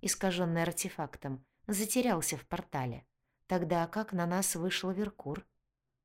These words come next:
«О чём ты думаешь, детка?» Благостно улыбаясь какой-то разодетой Матроне в сопровождении пятерых мужчин в форме,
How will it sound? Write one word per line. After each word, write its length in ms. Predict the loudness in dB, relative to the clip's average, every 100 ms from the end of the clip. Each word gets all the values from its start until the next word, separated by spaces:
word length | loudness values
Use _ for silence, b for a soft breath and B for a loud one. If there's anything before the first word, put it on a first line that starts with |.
| _
«О 60 | -8
чём 320 | -4 0 0
ты 120 | 0
думаешь, 420 | 0 4 4 2 0
детка?» 560 | 0 0 0 -4 -6 -6 _ _ _
Благостно 540 | 2 4 4 2 2 2
улыбаясь 540 | 4 4 4 4 0
какой-то 440 | -4 -2 0 2 2
разодетой 520 | 2 2 0 0 0
Матроне 580 | -2 -4 -2 -2 -4 b b b
в 60 |
сопровождении 760 | -2 2 2 2 0 0 0 0
пятерых 400 | -2 0 0 0
мужчин 440 | -2 0 0 0 -4
в 40 |
форме, 440 | -2 -2 0 -2